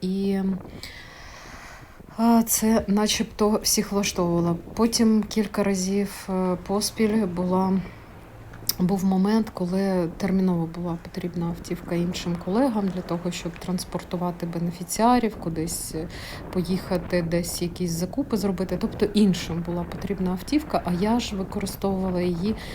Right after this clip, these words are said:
для того, щоб довести себе. А за регламентом наші автівки робочі, вони доступні для того, щоб використовувати їх саме за призначенням,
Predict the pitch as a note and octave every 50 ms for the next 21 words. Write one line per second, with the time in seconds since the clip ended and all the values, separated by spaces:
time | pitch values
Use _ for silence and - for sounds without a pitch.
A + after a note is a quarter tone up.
0 | - - - - - F3 F#3+ G#3 G#3 - F#3 F3+ E3+ G#3 F#3+ - - - F#3 F3+
1 | F3 E3+ F3+ E3+ F3 F3 - - - - F#3 F3+ - - - - F#3+ F#3+ F#3 E3+
2 | F3 D#3 C#3+ D#3 - - - - - - - - - - - - - - - -
3 | - F#3 G3+ G#3+ F#3+ G#3+ G3+ G3 F#3+ F3 F3+ G#3+ A3 B3 A#3+ A#3+ A3+ G#3 G3 -
4 | G3+ F#3+ F#3+ F#3 F#3 F#3 G3 G#3 G3 - - G3 F3+ F3 - - - F3 F3 -
5 | - F#3 F3+ F3 E3 D#3+ E3 F3 F3+ F3+ - - - E3+ E3 E3 - - D#3 D#3
6 | D#3+ E3+ E3+ F3 F3+ F3+ F3+ F#3 F#3+ F#3+ F#3 F3 E3+ E3+ E3+ - - - - F3+
7 | F#3+ F#3 - - G3 F#3+ F3+ D#3+ E3+ F3 E3+ - D#3+ E3 F3 F3+ F#3+ F#3 - -
8 | - - E3 F3+ F#3 F3+ - F#3+ - - F3+ E3+ E3 - - - E3+ F3 F3 F3
9 | F3+ F3 - F3+ F3 E3+ F3+ - - - F3+ E3+ F3 F3+ F3 E3 F3+ F3 - -
10 | F#3+ F3+ F#3 G3 F#3+ F#3+ F#3 - - - F3 E3 E3 E3+